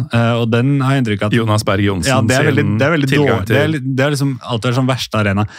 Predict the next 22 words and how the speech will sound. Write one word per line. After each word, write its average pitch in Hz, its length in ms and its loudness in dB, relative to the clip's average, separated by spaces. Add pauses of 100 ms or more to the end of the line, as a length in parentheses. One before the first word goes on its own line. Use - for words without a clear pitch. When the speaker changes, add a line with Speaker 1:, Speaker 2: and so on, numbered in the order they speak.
(220)
Speaker 1:
Ja, 110 160 2
Åråsen, 101 680 0
for 117 80 0
det 113 40 0
er 110 60 0
jo 107 100 0
sånn 104 140 0
her, 95 100 0 (280)
en 101 120 -2
tørr 98 240 -2
baguette, 95 640 -4
eller 104 180 2 (160)
Speaker 2:
<laughs> 101 140 -10
Speaker 1:
for 131 100 0
å 127 60 4
gå 117 100 0
på 131 140 2
matservering 98 880 0
og 101 100 2
sånn. 185 220 2
Speaker 2:
Mm. 104 240 0
Speaker 1:
Men 131 120 2